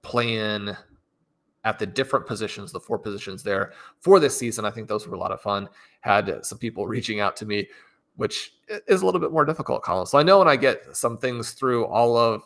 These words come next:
the different, uh, firewalls or what have you, that people did like those shows. We appreciate all of the great comments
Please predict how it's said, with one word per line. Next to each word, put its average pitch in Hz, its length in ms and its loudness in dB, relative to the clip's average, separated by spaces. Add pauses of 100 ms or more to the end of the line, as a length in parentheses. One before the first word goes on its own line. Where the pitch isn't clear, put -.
(120)
the 110 100 -4
different, 110 720 -8 (500)
uh, - 220 -12 (600)
firewalls 120 600 4
or 120 80 4
what 101 160 0
have 135 260 6
you, 101 180 -2 (360)
that 113 280 2 (460)
people 127 260 -2
did 107 200 -4
like 104 200 2
those 98 180 -4
shows. 92 280 -4
We 98 60 -4
appreciate 98 500 -4 (300)
all 95 200 -4
of 95 100 -12
the 101 80 -8
great 98 280 -4
comments 101 580 -8